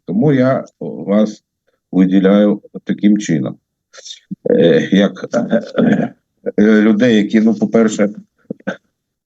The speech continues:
е, по-перше, працювали, по-друге, працювали плідно. Да. Ви мені все, все це вишліть.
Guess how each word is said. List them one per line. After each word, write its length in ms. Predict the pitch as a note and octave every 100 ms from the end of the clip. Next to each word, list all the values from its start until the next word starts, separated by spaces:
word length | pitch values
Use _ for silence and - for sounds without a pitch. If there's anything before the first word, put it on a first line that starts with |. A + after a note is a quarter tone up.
| _ _ _ -
е, 140 | E2+ G2
по-перше, 560 | G#2 G#2 A#2+ A2 -
працювали, 680 | G#2 A2+ G#2 A#2 C#3 E3+ B2+
по-друге, 420 | - F#2+ B2 C3+
працювали 540 | - G2 G#2 A2 A2+ G#2+
плідно. 440 | - D#2+ D#2 C2+ - _ _ _ -
Да. 280 | - D#2+ - - _ _ _ _ - _ _ _ _ _ _ _ _ _ _ _ -
Ви 140 | A#2
мені 200 | C#3 D#3
все, 180 | D3 D3
все 300 | C3+ - C3+
це 120 | C#3+
вишліть. 440 | B2 F#2+ - -